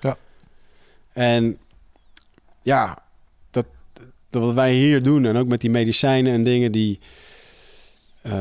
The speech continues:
Speaker 2: het zijn allemaal, allemaal watjes, watjes op de wond.
Speaker 1: Ja, pleisters.
Speaker 2: Pleisters,
Speaker 1: Het
Speaker 2: inderdaad.
Speaker 1: gaat niet naar de echte oorzaak.
Speaker 2: Nee.
Speaker 1: Nee.
Speaker 2: En, eh, ja, als je dan ook kijkt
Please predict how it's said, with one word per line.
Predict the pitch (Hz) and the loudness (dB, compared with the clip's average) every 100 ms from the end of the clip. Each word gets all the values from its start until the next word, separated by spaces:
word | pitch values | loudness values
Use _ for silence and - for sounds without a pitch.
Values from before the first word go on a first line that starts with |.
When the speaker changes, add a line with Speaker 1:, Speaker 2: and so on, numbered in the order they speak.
| 95 95 95 92 95 95 95 | -4 -4 -4 -6 -8 -10 -12
Speaker 2:
het | 92 - | -10 -4
zijn | 135 | -2
allemaal, | 139 127 | 0 0
allemaal | 139 120 113 | 0 -2 0
watjes, | 117 - 107 - - | -2 -2 -4 -6 -8
watjes | 117 120 135 123 | -6 -6 -4 -4
op | 113 | -4
de | |
wond. | 110 120 98 - _ _ - - - | -2 -2 -4 -12 _ _ -20 -20 -20
Speaker 1:
Ja, | - 165 - | -10 -10 -4
pleisters. | 135 135 131 - - - | -2 -2 -6 -12 -16 -6
Speaker 2:
Pleisters, | 127 120 - 104 | 0 0 -2 -6
Speaker 1:
Het | 95 | -6
Speaker 2:
inderdaad. | 92 90 - | -4 -6 -4
Speaker 1:
gaat | 143 | -4
niet | 131 | -2
naar | 127 | 0
de | 123 | 0
echte | 123 - | -2 -4
oorzaak. | 123 127 113 - - | -6 -6 -8 -12 -8
Speaker 2:
Nee. | 113 104 98 _ | -4 -4 -6 _
Speaker 1:
Nee. | 127 117 107 _ | -8 -8 -8 _
Speaker 2:
En, | - 107 104 104 | -12 -8 -4 -4
eh, | 104 104 101 107 104 - 117 | -2 -2 -4 -6 -12 -12 -6
ja, | |
als | 104 104 | -4 -4
je | |
dan | 107 110 | -2 -2
ook | 104 | -2
kijkt | 113 107 - | -2 -2 -2